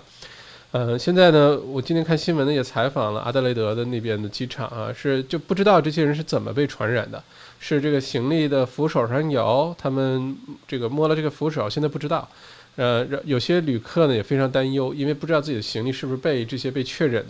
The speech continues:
呃，这些工作人员，呃，摸过，所以呢，建议大家都用消毒纸巾啊，去擦那些行李的扶手啊，把行李好好擦一遍。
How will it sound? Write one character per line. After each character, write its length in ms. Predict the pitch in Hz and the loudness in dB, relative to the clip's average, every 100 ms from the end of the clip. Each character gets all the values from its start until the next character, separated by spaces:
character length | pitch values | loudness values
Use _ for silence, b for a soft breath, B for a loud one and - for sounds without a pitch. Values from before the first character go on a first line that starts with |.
| - - | -12 -8
呃， 280 | 120 107 | -4 -4
这 140 | 110 120 | -4 -6
些 20 | |
工 160 | 117 147 | -2 0
作 80 | |
人 140 | 139 113 | 2 2
员， 180 | 107 165 | 0 -2
呃， 240 | - 127 117 | -4 -4 0
摸 240 | 165 226 | 2 2
过， 180 | 147 - - B B B B | 2 -6 -12 B B B B
所 120 | - | -2
以 60 | 147 | 0
呢， 100 | 127 | 2
建 160 | 151 | 2
议 60 | 135 | 2
大 100 | 131 | 2
家 200 | 123 123 | 2 0
都 120 | 127 | 0
用 200 | 127 127 | -2 -2
消 260 | 120 131 127 | -4 -2 -2
毒 140 | 123 | -4
纸 180 | 135 117 | -6 -8
巾 320 | - 131 135 | -4 0 2
啊， 180 | 123 110 | 0 0
去 140 | 107 | -4
擦 320 | 123 - 131 135 | -10 -6 -2 0
那 140 | 131 | -2
些 180 | 131 123 | -4 -6
行 300 | - 107 120 | -6 -6 -4
李 40 | |
的 80 | 120 | -6
扶 240 | 110 120 | -6 -6
手 160 | 131 - | -6 -6
啊， 120 | - | -8
把 100 | 107 | -8
行 220 | 95 117 127 | -8 -6 -4
李 60 | |
好 120 | 127 | -4
好 80 | 104 | -8
擦 300 | 110 - 131 | -8 -4 -4
一 40 | |
遍。 120 | 127 | -4